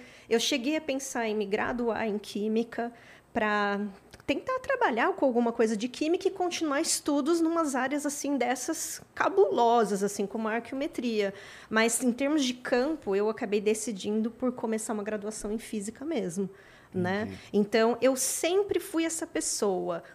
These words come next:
Speaker 1: humana e exata, humana e exata. Mesmo quando eu fui estudar música na minha vida, que eu também comecei a estudar criança, mas aí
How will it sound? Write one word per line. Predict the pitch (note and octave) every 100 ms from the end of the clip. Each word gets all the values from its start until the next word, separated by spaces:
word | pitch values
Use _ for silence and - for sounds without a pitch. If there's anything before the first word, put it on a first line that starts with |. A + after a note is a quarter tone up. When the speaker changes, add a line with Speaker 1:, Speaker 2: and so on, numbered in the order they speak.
| -
Speaker 1:
humana | G3 A3+ C#4+ D4+
e |
exata, | D4+ A3+ - - F#3+
humana | G#3 B3 C4+
e |
exata. | B3+ G#3+ F3 - F#3 - - -
Mesmo | A#3 B3+ D#4+ G4+ F#4+
quando | F#4+ F4
eu | D#4
fui | - E4
estudar | - - A#3+ F4+
música | F4+ C4 C4 D4 C#4+ A#3 F3+ G#3 - F#3
na | F3+
minha | F#3 F#3
vida, | F3+ F#3 F3 F#3 -
que | F#3
eu |
também | F3+ G3+ G#3 B3
comecei | C4+ C#4 B3+
a |
estudar | A#3+ G3+ G#3
criança, | - A#3 G#3 G3 G3+ A3 -
mas | B3 A#3 A#3+
aí | G#3 G#3 B3